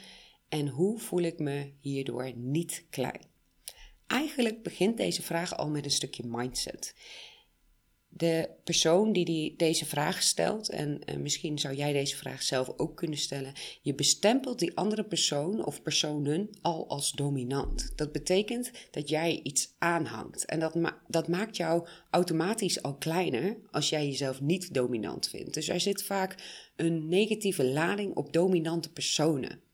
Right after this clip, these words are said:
Op het moment dat je die persoon al niet zo gaat bestempelen, dus als je daar vandaag mee stopt, zul je al zien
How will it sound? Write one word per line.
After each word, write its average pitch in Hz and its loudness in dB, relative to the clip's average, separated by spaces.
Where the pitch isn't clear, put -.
Op 175 4
het 196 2
moment 196 4
dat 196 -2
je 170 0
die 175 -2
persoon 185 2
al 156 -2
niet 170 4
zo 147 0
gaat 139 -8
bestempelen, 170 0
dus - -2
als 143 0
je 151 -2
daar 170 2
vandaag 170 0
mee 117 -2
stopt, - 0
zul - 4
je 185 0
al 165 4
zien 180 2